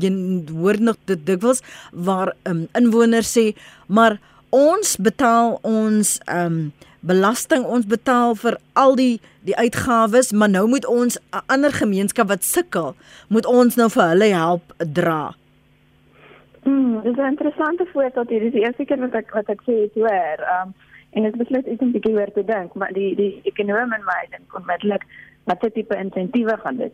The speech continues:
Speaker 2: skep? En
Speaker 1: Hmm.
Speaker 2: gaan dit nou nie vir mense, ehm, lok na hierdie areas toe, want hulle weet as hulle daar gaan
Speaker 1: Is
Speaker 2: woon,
Speaker 1: verniet,
Speaker 2: dan
Speaker 1: ja.
Speaker 2: Ja, presies. So ek dink dit is een ding om in gedagte te hou, maar wat dit wel,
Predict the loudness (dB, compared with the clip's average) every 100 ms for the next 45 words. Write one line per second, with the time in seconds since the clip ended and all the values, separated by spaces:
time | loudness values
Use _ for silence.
0 | -8 -4 -4 -4 -6 -4 -2 -4 -4 -2
1 | -2 -2 -4 -6 -6 -4 -4 -4 -4 -4
2 | -4 -4 -6 -6 -4 -4 -4 -6 -6 -6
3 | -4 -4 -4 -6 -8 -10 -8 -8 -6 -4
4 | -2 -4 -4 -4 -4 -2 -4 -2 -2 2
5 | 4 6 4 2 -4 -10 -12 -4 -4 -4
6 | -10 _ _ -4 -2 0 -2 -6 -6 -6
7 | -4 -4 -2 -4 -4 -6 -6 -4 -2 0
8 | -2 -2 -4 -4 -6 -6 -6 -6 -6 -4
9 | -2 -2 -2 -4 -6 -4 -4 -6 -6 -6
10 | -4 -6